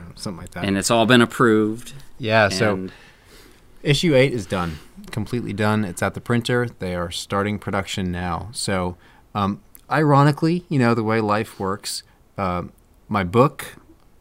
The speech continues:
Speaker 1: Another Work is Possible, uh,
Speaker 2: Yeah.
Speaker 1: will be arriving
Speaker 2: Maybe the same day.
Speaker 1: maybe during the packing party
Speaker 2: Yeah,
Speaker 1: for the magazine.
Speaker 2: for
Speaker 1: Who
Speaker 2: issue
Speaker 1: knows?
Speaker 2: eight.
Speaker 1: Uh,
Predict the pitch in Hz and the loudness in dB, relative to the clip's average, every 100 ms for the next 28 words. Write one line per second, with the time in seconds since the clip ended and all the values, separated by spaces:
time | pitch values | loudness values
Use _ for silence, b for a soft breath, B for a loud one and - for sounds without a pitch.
0 | - 110 107 110 110 - - 107 104 156 | -8 -2 0 0 -2 -2 -2 0 0 0
1 | 170 202 - B B B B B 98 95 | -2 -4 -10 B B B B B 0 2
2 | 98 117 117 127 117 101 107 123 131 147 | 4 2 4 4 6 4 4 0 -2 -4
3 | - _ _ _ _ - - - 110 - | -8 _ _ _ _ -20 -20 -14 -14 -8
4 | 113 113 151 233 226 220 208 214 202 208 | 2 4 6 6 2 0 0 2 2 2
5 | 220 135 175 208 156 143 147 147 135 151 | 4 6 6 4 6 6 8 6 4 0
6 | 165 151 107 - 98 95 104 135 131 104 | -2 -2 -2 -4 -8 -8 -2 2 4 2
7 | 120 147 135 107 98 120 113 143 156 135 | 0 0 0 -2 -2 0 2 4 4 4
8 | 98 - - 127 104 | 2 0 -4 -2 -2